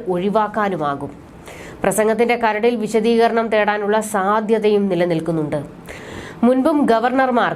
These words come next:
കേന്ദ്രത്തെ വിമർശിച്ചിട്ടുണ്ട്. പിണറായി വിജയൻ സർക്കാരിന്റെ നയപ്രഖ്യാപനത്തിൽ പ്രധാനമന്ത്രിയെ വിമർശിച്ച ഗവർണർ ജസ്റ്റിസ്, ആ, പി സദാശിവത്തെ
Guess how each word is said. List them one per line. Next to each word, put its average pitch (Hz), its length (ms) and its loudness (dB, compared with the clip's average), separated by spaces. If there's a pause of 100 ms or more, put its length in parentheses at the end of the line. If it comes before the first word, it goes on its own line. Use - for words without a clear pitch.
കേന്ദ്രത്തെ 208 460 2
വിമർശിച്ചിട്ടുണ്ട്. 202 840 -2
പിണറായി 180 560 0
വിജയൻ 208 320 2
സർക്കാരിന്റെ 208 640 0
നയപ്രഖ്യാപനത്തിൽ 208 960 0
പ്രധാനമന്ത്രിയെ 214 880 2
വിമർശിച്ച 202 560 -2
ഗവർണർ 185 720 0 (340)
ജസ്റ്റിസ്, 208 500 0 (100)
ആ, 190 260 2 (200)
പി 233 120 2
സദാശിവത്തെ 226 1040 0